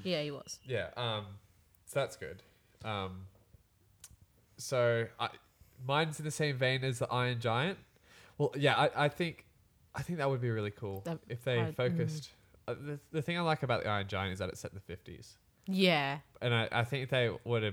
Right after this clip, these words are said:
Speaker 2: make that come across really well done. I think, yeah, I think that would
Speaker 1: Mm-hmm.
Speaker 2: be, that would be good.
Speaker 1: But, like,
Speaker 2: Um,
Speaker 1: it's, it's not the stereotypical fifties big poodle skirts fifties in that movie. It is,
Speaker 2: Yeah.
Speaker 1: like, the, what the fifties were like.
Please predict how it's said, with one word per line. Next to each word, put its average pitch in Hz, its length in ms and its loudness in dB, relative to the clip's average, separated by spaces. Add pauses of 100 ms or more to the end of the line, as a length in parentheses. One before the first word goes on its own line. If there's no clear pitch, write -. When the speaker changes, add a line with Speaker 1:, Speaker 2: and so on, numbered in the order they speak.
Speaker 2:
make 107 180 -4
that - 140 -6 (120)
come 104 180 -6
across 92 480 -8 (320)
really 95 260 -4
well 87 360 -6
done. 85 220 -10 (200)
I 98 100 -8
think, - 260 -12 (160)
yeah, 92 180 -4
I 95 60 -2
think - 160 -6
that 87 80 0
would 156 100 2
Speaker 1:
Mm-hmm. 156 60 -6
Speaker 2:
be, 76 120 -8 (360)
that 143 140 2
would 131 120 2
be 117 80 -2
good. 95 340 0 (540)
Speaker 1:
But, 107 120 0
like, 113 100 4
Speaker 2:
Um, 101 240 -4
Speaker 1:
it's, 196 280 -4
it's 196 340 -4
not 196 380 0
the 185 180 0
stereotypical 175 840 0
fifties 170 500 -4
big 175 260 -4
poodle 165 320 -2
skirts 151 380 -6
fifties 147 500 -8
in 147 360 -8
that 147 180 -6
movie. 139 340 -8
It 156 140 -8
is, 135 60 2
Speaker 2:
Yeah. 110 180 4
Speaker 1:
like, 160 200 -2
the, 170 420 2 (100)
what 165 500 0
the 170 80 -2
fifties 156 540 -6
were 143 220 -4
like. 80 260 -10